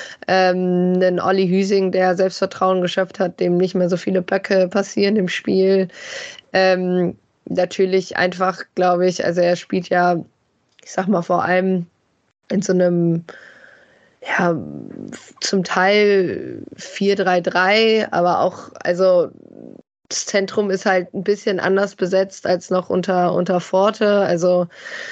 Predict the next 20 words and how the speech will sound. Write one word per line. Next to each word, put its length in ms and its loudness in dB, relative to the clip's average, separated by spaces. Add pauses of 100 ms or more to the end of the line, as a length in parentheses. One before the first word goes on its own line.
(280)
der 80 -2
Forte 280 2
hat 120 0
ja 100 2
auch 60 2
als 160 0
Prietl 480 2
dann 200 2
noch 80 2
eine 120 2
Rolle 240 0
gespielt, 320 -2
der 100 2
hat 80 -4
sich 120 -14
dann 100 2
ja 160 2
auch 220 2
verletzt. 720 -2 (420)
Ähm, 560 2